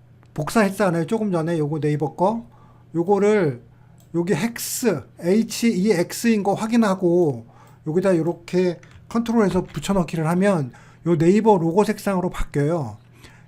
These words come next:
여기를 세이브 체인지스 누르면, 그리고 여기 와서 새로 고침을 하면, 어, 이 전체적인 로고 색상도 마찬가지고요. 여기 지금 버튼도 마찬가지고 전체적인 부분들이 전부 다 지금 다,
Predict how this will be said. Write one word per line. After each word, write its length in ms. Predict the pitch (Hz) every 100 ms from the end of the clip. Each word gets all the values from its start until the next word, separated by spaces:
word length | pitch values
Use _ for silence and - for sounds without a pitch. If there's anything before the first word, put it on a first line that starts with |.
| -
여기를 580 | 156 175 208 233 240 233 - - -
세이브 440 | - 233 226 233
체인지스 480 | - 247 247 220 196
누르면, 680 | 156 151 160 190 190 120 113 - - - - - - - - - - - - -
그리고 540 | 165 170 165 202 226 180
여기 180 | 170
와서 600 | 196 160 156 196 226 220 190
새로 280 | - 233
고침을 380 | 226 196 180 180
하면, 520 | 170 202 208 147 110 - - - - - - - - - - - -
어, 160 | 143 143
이 160 | 175 190
전체적인 580 | 170 196 226 214 190 165
로고 260 | 170 214
색상도 540 | 208 - 214 190 175 170
마찬가지고요. 960 | 139 165 170 170 143 139 190 165 123 -
여기 200 | 156 180
지금 200 | 175 165
버튼도 440 | 160 156 208 208
마찬가지고 840 | 180 147 165 165 151 147 165 208 - - - -
전체적인 600 | 147 180 220 214 202 196
부분들이 720 | 170 165 156 170 208 143 117 - - -
전부 320 | - 170 214
다 160 | 226 196
지금 260 | 151 160 151
다, 400 | 143 156 143